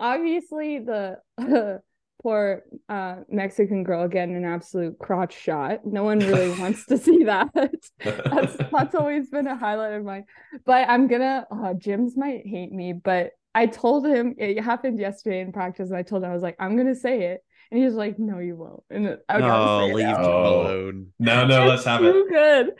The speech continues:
Speaker 1: So we're, like, practicing, playing,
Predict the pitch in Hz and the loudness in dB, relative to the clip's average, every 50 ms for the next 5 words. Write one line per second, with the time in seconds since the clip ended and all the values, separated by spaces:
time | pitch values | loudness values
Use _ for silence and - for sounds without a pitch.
0 | - - - - _ _ _ _ 339 381 320 285 277 302 302 311 - - - 277 | -16 -20 -20 -20 _ _ _ _ 4 4 6 6 4 4 2 -2 -8 -6 -2 0
1 | 302 294 311 285 262 254 269 254 254 - 269 247 277 262 247 294 269 - 269 247 | 2 2 2 2 -2 -2 -4 -8 -6 -4 -2 -2 -2 -2 -6 -8 -8 -4 -2 -2
2 | 220 240 247 240 254 247 247 _ _ _ _ _ _ - 254 247 247 240 233 226 | 0 0 -2 -4 -6 -8 -12 _ _ _ _ _ _ -8 -6 -4 -4 -2 -2 -2
3 | 220 220 233 233 240 | -2 -4 -4 -6 -10